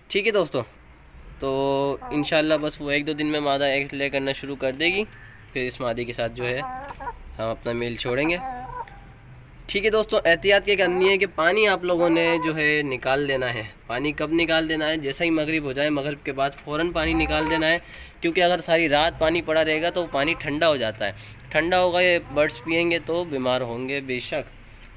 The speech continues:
ठीक है दोस्तों। सिंपल सी जो है ये केयर है, सिंपल सा एक काम है आप लोगों ने करना है, सुबह फ्रेश वाटर डाल दें। अब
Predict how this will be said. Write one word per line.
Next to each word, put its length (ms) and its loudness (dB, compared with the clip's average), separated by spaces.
ठीक 140 2
है 60 4
दोस्तों। 440 0
सिंपल 420 0
सी 180 -2
जो 120 0
है 100 4
ये 180 4
केयर 360 2
है, 200 4
सिंपल 380 -4
सा 140 -2
एक 200 0
काम 260 2
है 100 4
आप 160 -2
लोगों 220 -2
ने 100 0
करना 240 0
है, 80 2
सुबह 240 -4
फ्रेश 300 -6
वाटर 260 -6
डाल 260 -4
दें। 100 -10
अब 200 2